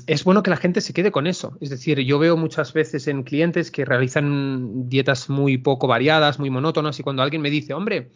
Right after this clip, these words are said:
pero es que de aquí extraigo todos mis nutrientes esenciales", y le digo, "Ya, pero es que hay, hay muchas cosas, eh, que, que no tiene en cuenta la gente, más allá de los nutrientes, y una de ellas es esta, ¿no? La diversidad microbiana".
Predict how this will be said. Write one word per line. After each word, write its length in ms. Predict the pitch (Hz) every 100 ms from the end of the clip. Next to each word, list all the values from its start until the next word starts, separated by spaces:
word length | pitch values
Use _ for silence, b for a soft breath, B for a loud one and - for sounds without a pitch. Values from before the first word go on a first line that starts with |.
| B B B B
pero 140 | 143
es 80 | 135
que 100 | -
de 80 | 151
aquí 240 | 131 180
extraigo 480 | 180 - - 175 175
todos 260 | 175 175 170
mis 140 | 156
nutrientes 480 | 160 143 147 156 147
esenciales", 540 | 135 123 143 120 110
y 40 | 120
le 60 |
digo, 160 | 120 117
"Ya, 300 | 135 117 -
pero 140 | 131 127
es 80 |
que 160 | - 139
hay, 200 | 135 147
hay 140 | 165 151
muchas 480 | 151 160 185 175 -
cosas, 520 | 185 185 214 240 - b b b b
eh, 640 | 151 147 131 123 113 110 107
que, 520 | - 117 110 107 107
que 100 | -
no 220 | 120 143 156
tiene 200 | 170 165
en 100 | 151
cuenta 260 | 165 156
la 100 | 165
gente, 520 | 151 185 185 190 240 - _
más 360 | 147 147 160 -
allá 180 | 180 175
de 80 |
los 140 | 170 156
nutrientes, 600 | 175 175 170 175 180 -
y 120 | 131
una 160 | 131 135
de 60 |
ellas 220 | 135 147 127
es 80 |
esta, 240 | 123 135 117
¿no? 100 | 131
La 80 | 151
diversidad 400 | 123 117 117 113
microbiana". 540 | 117 110 123 131 101